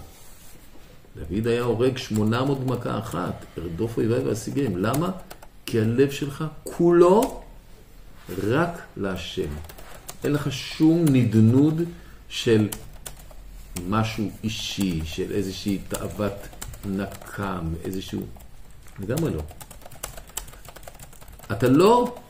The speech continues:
סוג של חיל הזרים של צרפת. אתה לא סוג של קילרים שלא אכפת להם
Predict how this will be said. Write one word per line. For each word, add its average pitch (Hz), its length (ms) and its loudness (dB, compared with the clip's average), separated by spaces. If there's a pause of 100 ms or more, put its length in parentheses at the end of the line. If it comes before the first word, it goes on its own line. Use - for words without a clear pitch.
(200)
סוג 160 420 4
של 143 360 8 (1040)
חיל 156 340 8
הזרים 123 480 8
של 127 200 0
צרפת. 110 540 0 (1300)
אתה 117 120 8
לא 202 140 10
סוג 175 320 6
של 147 260 6 (440)
קילרים 185 680 8 (380)
שלא 151 260 4
אכפת - 380 2
להם 131 300 6